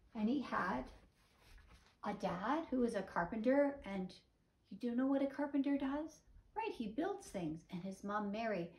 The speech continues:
they weren't, they were just ordinary people. People had trouble believing that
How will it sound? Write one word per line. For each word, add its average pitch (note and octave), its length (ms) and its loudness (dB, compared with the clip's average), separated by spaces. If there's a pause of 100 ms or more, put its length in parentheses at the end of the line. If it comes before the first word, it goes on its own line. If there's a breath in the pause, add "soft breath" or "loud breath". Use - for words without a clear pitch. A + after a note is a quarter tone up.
(280 soft breath)
they F#3 80 -2
weren't, G#3 560 0 (500)
they F3 120 -2
were G3+ 160 -2
just G#3+ 260 -6
ordinary G3+ 480 -4
people. A3 580 -2 (540 soft breath)
People A3+ 300 -6
had C4 180 -2
trouble C#4+ 320 0
believing C4 800 2 (200)
that G3+ 300 -2